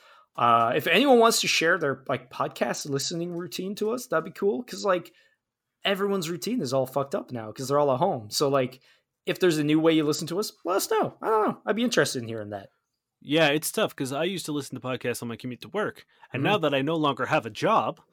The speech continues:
Speaker 1: Yeah.
Speaker 2: um, I, I don't, I don't get to listen to as many podcasts. So thankfully I've caught up with most of the ones I listen to. So I only have, like, one or so, or, you know, one a day, and I'm good.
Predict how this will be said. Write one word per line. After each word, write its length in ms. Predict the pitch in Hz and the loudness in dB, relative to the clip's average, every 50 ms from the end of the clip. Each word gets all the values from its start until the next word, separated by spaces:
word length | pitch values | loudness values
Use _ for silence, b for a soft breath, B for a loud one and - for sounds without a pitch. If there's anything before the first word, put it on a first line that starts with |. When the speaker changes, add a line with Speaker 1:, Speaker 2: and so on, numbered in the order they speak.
| _ _ _ _ | _ _ _ _
Speaker 1:
Yeah. 240 | - 135 180 226 233 | 2 4 4 4 4
Speaker 2:
um, 560 | - 139 131 127 127 127 127 127 123 120 110 _ _ _ _ - | 2 2 2 2 2 0 -2 -4 -8 -10 -12 _ _ _ _ -4
I, 280 | 139 143 143 143 151 - | -2 0 2 2 0 -2
I 100 | 139 147 | -2 -4
don't, 360 | 143 - 156 156 156 151 - - _ _ _ - | 0 2 2 2 2 0 -2 -6 _ _ _ -10
I 100 | 143 147 160 | -6 -6 -4
don't 120 | 170 160 | -4 -4
get 160 | 156 170 165 | -6 -6 -6
to 80 | - 180 | -6 -4
listen 280 | 208 247 240 - 262 | -4 -4 -4 -4 -4
to 100 | - 131 | -4 -4
as 80 | 123 110 | -4 -4
many 160 | 120 117 110 | -6 -8 -8
podcasts. 440 | - - 113 107 - - 107 104 - | -8 -10 -10 -10 -10 -12 -12 -10 -6
So 100 | - 139 | -4 -2
thankfully 340 | - 208 247 214 - 156 139 | 0 0 0 2 2 2 2
I've 140 | 131 120 - | 2 0 -2
caught 240 | - 131 123 123 131 | -4 -4 -2 -2 -2
up 160 | 151 160 - | -4 -8 -8
with 80 | 143 131 | -10 -8
most 200 | 135 143 131 - | -8 -8 -8 -8
of 20 | |
the 80 | - 143 | -10 -10
ones 220 | 131 139 131 117 | -10 -10 -10 -10
I 80 | 123 120 | -10 -10
listen 260 | 113 131 127 - 165 | -10 -10 -12 -12 -14
to. 160 | - 196 208 | -12 -12 -10
So 140 | 185 - 131 | -10 -8 -8
I 40 | 123 | -6
only 140 | 147 165 139 | -6 -6 -8
have, 220 | 110 120 127 110 | -8 -8 -8 -8
like, 240 | 107 107 101 _ _ _ _ _ _ _ _ _ _ _ _ _ - | -10 -14 -14 _ _ _ _ _ _ _ _ _ _ _ _ _ -16
one 380 | 117 113 117 120 120 120 123 | -12 -8 -6 -6 -6 -6 -6
or 100 | 123 117 | -8 -8
so, 380 | 104 - - 123 123 123 120 - _ _ _ _ - | -8 -6 -6 -4 -4 -4 -6 -10 _ _ _ _ -12
or, 200 | 123 110 110 113 - | -10 -10 -10 -10 -8
you 140 | 139 123 113 | -8 -8 -6
know, 180 | 113 113 113 113 | -8 -10 -12 -10
one 180 | 123 123 127 120 | -8 -6 -4 -4
a 80 | 117 113 | -4 -6
day, 260 | 107 120 113 123 135 | -6 -4 -4 -4 -4
and 80 | 127 | -4
I'm 120 | 113 107 104 | -6 -10 -10
good. 280 | 107 110 117 147 160 | -8 -8 -8 -8 -10